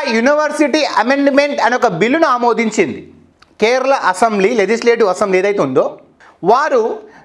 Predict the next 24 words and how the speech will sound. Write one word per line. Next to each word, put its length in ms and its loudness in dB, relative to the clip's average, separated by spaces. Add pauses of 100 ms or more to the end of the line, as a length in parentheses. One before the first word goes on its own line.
(160)
యూనివర్సిటీ 640 0 (220)
అమెండ్‌మెంట్ 580 0 (120)
అంటే 160 0 (120)
యూనివర్సిటీ 560 0 (120)
చట్టాన్ని 400 -2 (120)
సవరిస్తూ 480 0 (420)
ఒక 120 2 (120)
బిల్లును 300 2 (180)
కేరళ 320 2 (160)
అసెంబ్లీ 320 0 (100)
ఆమోదించింది. 640 -4 (580)
మరి 220 2
అసెంబ్లీ 340 0 (120)
ఆమోదించిన 600 0
తర్వాత 380 0 (100)
ఆ 20 0 (100)
బిల్లు 220 2
చట్టంగా 440 0 (100)
మారాలి 560 0
అంటే 220 0 (840)
గవర్నర్ 520 2
యొక్క 120 0 (200)
ఆమోదం 440 0
తప్పనిసరి. 500 -2